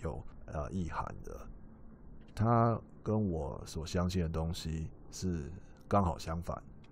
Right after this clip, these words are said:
刚好相反。不过呢，在这里比喻的是赛车手，所以我就想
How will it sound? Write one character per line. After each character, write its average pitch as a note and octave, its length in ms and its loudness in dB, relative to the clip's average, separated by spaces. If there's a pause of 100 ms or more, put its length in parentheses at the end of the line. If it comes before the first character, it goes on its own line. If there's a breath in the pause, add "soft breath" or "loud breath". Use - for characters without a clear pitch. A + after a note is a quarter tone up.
(140)
刚 F#2 160 2
好 F2 120 0
相 D2+ 220 -4
反。 - 160 -10 (680)
不 A#2 100 2
过 C3+ 240 8
呢， F#2 220 6 (320 loud breath)
在 C3 260 6
这 C3 300 8
里 D#2 260 -2 (720)
比 F2 200 2
喻 G#2+ 240 4
的 E2 200 0
是 F2+ 320 0
赛 G2+ 280 4
车 E2 240 2
手， - 280 -4 (540 loud breath)
所 C#3+ 180 6
以 D3+ 40 8
我 F#2 180 6
就 A#2 120 6
想 F2+ 340 2